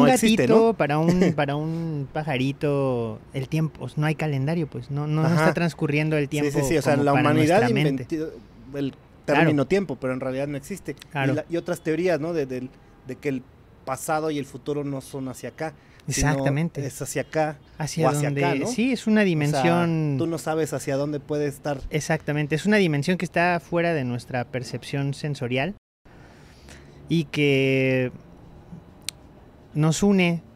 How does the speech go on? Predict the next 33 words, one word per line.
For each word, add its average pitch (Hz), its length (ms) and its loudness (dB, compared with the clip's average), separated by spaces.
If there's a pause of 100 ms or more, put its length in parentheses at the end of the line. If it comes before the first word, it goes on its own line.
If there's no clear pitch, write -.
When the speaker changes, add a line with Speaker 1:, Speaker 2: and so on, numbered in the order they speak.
(120)
Speaker 1:
Eh, 135 440 0
diga-, 156 160 0
es 185 140 -2
muy 220 140 4
hermosa 208 340 2
esa, 196 260 4
esa 175 260 2
concepción 160 500 0
porque 135 400 -4 (380)
a 135 140 2
través 143 340 2
de 214 80 4
los 196 180 2
rituales 196 640 0
tú 170 120 -6
conectas 165 520 -2
mucho 160 320 -2
con 123 440 -4 (280)
el 127 140 -6
tiempo 143 360 -4
que 120 180 -2
es, 123 180 -8
eh, 113 260 -8 (460)
eh, 113 280 -2
vertical, 123 480 -2
ese 131 200 -2
kairos 127 540 -2
que, 120 260 -8
que 123 100 -8
no 123 160 0
Speaker 2:
Ujú. - 80 0
Speaker 1:
es 127 280 -4
lineal. 139 500 -2